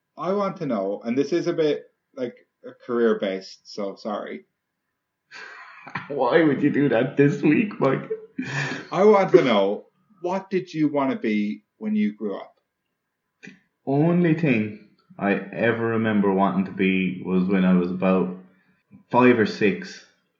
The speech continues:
Speaker 2: I wanted to be an artist. I wanted to draw and paint and somehow make money from that. And then, uh, I realised I wasn't very good, so I kinda gave that dream up pretty, pretty, pretty quick.
Speaker 1: Pretty easy.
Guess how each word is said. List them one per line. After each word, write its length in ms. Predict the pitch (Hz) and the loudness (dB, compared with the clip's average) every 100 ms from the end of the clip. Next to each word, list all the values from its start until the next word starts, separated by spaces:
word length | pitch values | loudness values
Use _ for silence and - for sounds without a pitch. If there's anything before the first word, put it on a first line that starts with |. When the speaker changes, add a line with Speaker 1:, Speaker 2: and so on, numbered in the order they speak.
| _ | _
Speaker 2:
I 80 | - | -4
wanted 260 | 98 95 92 | 0 0 -2
to 40 | |
be 120 | 92 | -2
an 100 | 92 | 0
artist. 560 | 90 101 98 - 82 - - _ _ _ _ _ _ _ | 0 0 0 -2 -8 -10 -20 _ _ _ _ _ _ _
I 140 | - 95 | -4 0
wanted 440 | 92 92 90 80 | 2 0 -2 -8
to 420 | - 85 85 - - - _ | -4 -4 -4 -6 -12 -20 _
draw 360 | - 101 98 92 | 0 2 4 2
and 140 | 90 90 | 0 0
paint 340 | 92 92 90 | 2 2 0
and 300 | 87 - - | -6 -8 -12
somehow 300 | - 87 90 | -8 -6 -4
make 240 | 90 85 | -4 -4
money 240 | 90 87 85 | -4 -2 -4
from 220 | - 87 | -6 -6
that. 380 | 82 80 80 - _ _ _ - | -4 -6 -8 -16 _ _ _ -12
And 120 | 87 | -6
then, 240 | 95 92 90 | -2 2 2
uh, 400 | 87 87 85 - - _ _ _ _ _ _ | 0 -4 -6 -10 -20 _ _ _ _ _ _
I 60 | 95 | -6
realised 460 | 92 90 90 90 | -2 -2 -2 -4
I 40 | 90 | -4
wasn't 300 | 90 85 - | -6 -8 -4
very 240 | 92 90 | -2 -2
good, 300 | 87 92 87 - - - _ _ _ _ | 0 0 0 -4 -10 -16 _ _ _ _
so 100 | - | -10
I 40 | 80 | -8
kinda 240 | 90 82 | -6 -4
gave 220 | 87 85 | -4 -4
that 180 | 90 90 | -4 -4
dream 240 | 101 95 101 | 0 2 2
up 260 | 92 - - - _ _ | -2 -6 -18 -20 _ _
pretty, 200 | - 92 - | -6 -4 -4
pretty, 180 | - - - - | -4 -4 -6 -8
pretty 180 | 92 90 | -4 -2
quick. 380 | 95 82 - - | -2 -4 -8 -8
Speaker 1:
Pretty 180 | 113 107 | -2 2
easy. 360 | 104 92 92 | 2 0 -4